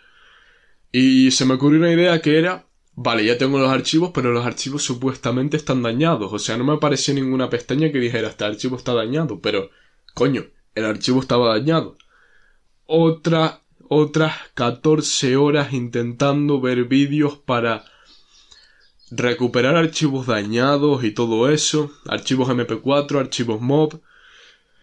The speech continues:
Y nada, di con otro programa,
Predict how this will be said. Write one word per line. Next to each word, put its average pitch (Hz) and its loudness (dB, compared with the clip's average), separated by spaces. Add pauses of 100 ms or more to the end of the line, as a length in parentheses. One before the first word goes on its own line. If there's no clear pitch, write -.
(840)
Y 131 0
nada, 110 0 (220)
di 156 2
con 170 0
otro 156 0
programa, 185 0